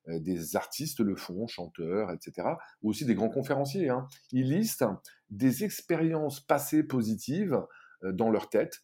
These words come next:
et en général ils l'ont fait bien sûr, hein, en amont de la répétition, parce que comme ça, ça permet qu'ils se reboostent mentalement, c'est-à-dire qu'ils se disent, « Allez, je me rappelle tout ce que j'ai réussi comme succès »,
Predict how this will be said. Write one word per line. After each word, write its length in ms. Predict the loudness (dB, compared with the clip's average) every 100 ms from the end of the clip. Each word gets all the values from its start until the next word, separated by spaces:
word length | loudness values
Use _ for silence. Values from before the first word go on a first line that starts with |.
| -10
et 40 |
en 60 | -6
général 260 | 2 2
ils 60 | 2
l'ont 120 | 0
fait 140 | -4 -4
bien 160 | -4
sûr, 260 | -4 -2 0
hein, 180 | 0 -2
en 140 | 0
amont 220 | 0 2 0
de 60 |
la 80 | 0
répétition, 600 | -4 -8 -10 -8 -6 -6 -8 -20 _
parce 140 | -4 -2
que 60 |
comme 200 | 0 0
ça, 140 | 0 0
ça 160 | 0
permet 320 | 0 0 0
qu'ils 140 | -2 -2
se 120 | 0
reboostent 480 | 2 4 2 0 0
mentalement, 600 | 0 0 0 0 -2 -6 -16 -18
c'est-à-dire 460 | -8 -2 0 0 0
qu'ils 100 | -2
se 120 | -2
disent, « 300 | 0 0 -2 -6 -20 _ _
Allez, 360 | 2 4 4 0 -4
je 80 |
me 100 | 0
rappelle 380 | 2 4 4 2
tout 100 | 0
ce 80 | 0
que 80 | 2
j'ai 140 | 2
réussi 480 | 4 2 0 -4 -2
comme 200 | 0 -2
succès », 600 | -2 -4 0 0 0 -4